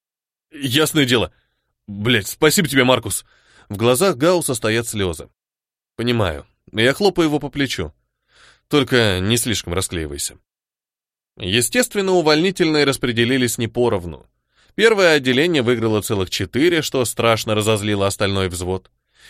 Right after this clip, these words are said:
Их получили все сменщики, пополнившие наш личный состав после теракта на рынке. Только Балларду не досталось отпуска.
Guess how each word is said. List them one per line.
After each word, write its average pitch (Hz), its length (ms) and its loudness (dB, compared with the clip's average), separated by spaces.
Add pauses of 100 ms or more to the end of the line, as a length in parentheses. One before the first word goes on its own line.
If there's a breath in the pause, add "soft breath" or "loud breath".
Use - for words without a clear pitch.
(120)
Их 233 220 0
получили 196 460 0
все 196 200 0
сменщики, 180 600 0
пополнившие 139 720 -2
наш 127 180 0
личный 147 340 0
состав 139 460 0
после 127 300 -4
теракта 123 460 0
на 120 160 0
рынке. 107 420 -6 (840 soft breath)
Только 170 300 2
Балларду 151 600 2
не 104 100 0
досталось 110 500 0
отпуска. - 460 -8